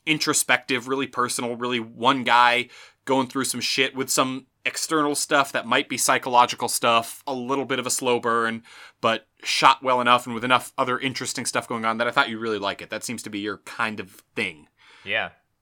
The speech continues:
Speaker 2: I,
Speaker 1: Yeah.
Speaker 2: I, you did, you do not think wrong. I mean, we can see
Speaker 1: <laughs>
Speaker 2: the records will show where I
Speaker 1: <laughs>
Speaker 2: rate movies highly, and typically that is The Bag,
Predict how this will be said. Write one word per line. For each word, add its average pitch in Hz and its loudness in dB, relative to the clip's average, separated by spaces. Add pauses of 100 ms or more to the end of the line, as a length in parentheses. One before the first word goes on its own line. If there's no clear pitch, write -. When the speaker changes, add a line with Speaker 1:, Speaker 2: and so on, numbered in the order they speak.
(600)
Speaker 2:
I, 92 -4
Speaker 1:
Yeah. 147 2 (100)
Speaker 2:
I, 92 -2
you 95 -12
did, 92 -10 (100)
you 98 -14
do 92 -12
not 98 -4
think 90 -12
wrong. 78 -8 (180)
I 85 -10
mean, 85 -12 (240)
we - -10
can 156 -6
see 98 -10 (240)
Speaker 1:
<laughs> - -20
Speaker 2:
the 110 -12
records 156 -4
will 131 -12
show 87 -4 (180)
where 104 -2
I 95 2 (400)
Speaker 1:
<laughs> - 0
Speaker 2:
rate 123 0
movies 113 -8
highly, 107 0
and 92 -6
typically 101 -10
that 87 -4
is 87 -10
The 87 -16
Bag, 80 -4